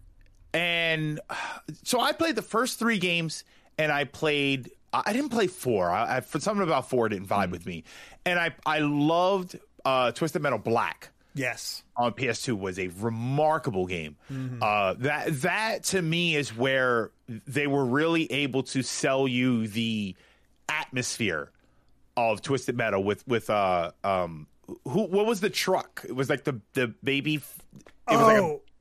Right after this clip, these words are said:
Speaker 1: doll
Speaker 3: Ye-,
Speaker 1: face.
Speaker 3: doll face, I think. Yeah.
Speaker 1: Was it doll face with the tr-, like, y-, you really sold me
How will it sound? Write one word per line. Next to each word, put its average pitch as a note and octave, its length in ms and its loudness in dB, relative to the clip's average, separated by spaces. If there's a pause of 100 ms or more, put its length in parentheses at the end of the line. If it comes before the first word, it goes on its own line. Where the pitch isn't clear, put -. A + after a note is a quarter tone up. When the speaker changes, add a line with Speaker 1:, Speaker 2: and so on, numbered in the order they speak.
(220)
Speaker 1:
doll D3+ 280 2
Speaker 3:
Ye-, F3 60 4
Speaker 1:
face. F3 500 -2
Speaker 3:
doll F3+ 320 4
face, C#3+ 360 0
I C3 100 -4
think. B2 280 -8
Yeah. B2+ 240 0
Speaker 1:
Was E3+ 80 4
it D#3 160 0
doll D#3 220 2
face G#3 340 0 (220)
with D#3+ 140 2
the - 80 -4
tr-, - 100 -2 (200)
like, D#3 240 2
y-, C3 60 -8
you D#3 340 0
really G3+ 440 2
sold F#3 640 2
me C3 480 0